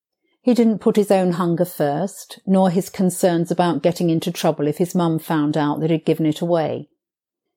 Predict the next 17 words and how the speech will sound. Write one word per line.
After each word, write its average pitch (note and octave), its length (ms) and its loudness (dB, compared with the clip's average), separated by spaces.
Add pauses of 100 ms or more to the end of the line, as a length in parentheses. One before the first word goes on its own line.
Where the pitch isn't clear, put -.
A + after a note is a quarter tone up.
He B3+ 180 4
ignored C4+ 540 4
Andrew's D#3+ 500 0
voice C#3+ 580 -4
and A#3 180 4
any G3 280 2
of F3 140 0
the F3 80 0
voices D#3 480 0
there D#3 160 0
may D#3 240 0
have D3+ 240 -8
been D#3 340 2 (200)
in E3+ 140 2
his D3+ 200 -4
own D3 200 2
head, C#3+ 440 -6